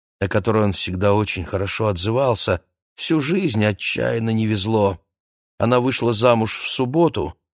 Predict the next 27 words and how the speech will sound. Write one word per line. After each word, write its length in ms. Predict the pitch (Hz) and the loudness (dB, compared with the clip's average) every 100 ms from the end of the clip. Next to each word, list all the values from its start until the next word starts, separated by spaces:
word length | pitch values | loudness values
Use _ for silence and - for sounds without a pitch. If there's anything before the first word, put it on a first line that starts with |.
| _ - | _ 0
а 120 | 117 | 2
в 80 | - | 2
среду 460 | - 147 151 131 | 0 2 2 2
ее 240 | 127 123 131 | 2 4 2
отвезли 480 | 123 123 110 127 | 2 -2 -2 0
в 100 | 120 | 0
больницу 680 | 95 117 120 139 139 - 120 | 2 2 2 2 0 0 -2
с 100 | - | -4
приступом 640 | - 127 127 - 117 127 123 | -4 -4 -2 -2 0 2 2
острого 440 | 127 - 120 120 | 2 0 2 2
аппендицита, 880 | 117 127 120 117 113 - 160 - - _ _ _ - | 2 0 -2 -2 -4 -2 -2 -2 -8 _ _ _ -8
где 240 | 92 107 143 | -2 2 4
она 240 | 151 156 | 4 2
и 160 | - 139 | 2 2
умерла 480 | 139 135 139 151 | 4 4 2 0
ночью, 640 | 147 165 139 - 95 92 - _ _ _ | 2 2 0 0 -2 -4 -6 _ _ _
точь-в-точь, 680 | - 143 - - - 139 - | -2 0 0 -6 -2 -2 -2
как 240 | - 117 113 | -4 -4 -2
моя 280 | 120 123 | 0 0
мать, 380 | 120 127 113 90 | 0 2 0 0
когда 380 | - 90 85 101 | -4 -4 0 2
мне 160 | 95 92 | 2 0
было 200 | 98 95 | -2 -2
шестнадцать. 840 | - - 104 85 - - - - _ _ _ _ _ _ _ _ _ - | -4 -4 -2 -2 -2 -8 -10 -16 _ _ _ _ _ _ _ _ _ -10
Что 220 | - 113 | -2 0
касается 580 | 107 - 110 101 - 101 | 0 2 4 4 2 0
меня, 520 | 98 104 117 95 | 2 2 2 2